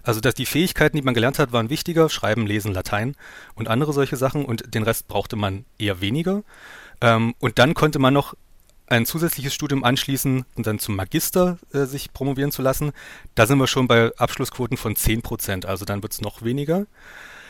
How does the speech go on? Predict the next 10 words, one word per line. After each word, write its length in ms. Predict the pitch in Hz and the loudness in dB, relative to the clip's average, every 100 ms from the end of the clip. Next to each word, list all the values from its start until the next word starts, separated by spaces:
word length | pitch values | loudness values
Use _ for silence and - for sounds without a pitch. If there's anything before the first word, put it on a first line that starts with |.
| - - | -20 0
Und 300 | 127 117 - | 0 2 2
hatte 180 | - 175 | 4 6
man 180 | 139 | 6
dann 160 | 131 123 | 6 4
den 160 | 123 120 | 4 2
Magister, 540 | 107 196 - 110 95 | 4 2 4 2 2
konnte 320 | - 135 160 | 2 0 4
man 240 | 143 135 139 | 4 4 4
auf 160 | 117 | -4
die, 340 | - 123 113 | -4 -2 -2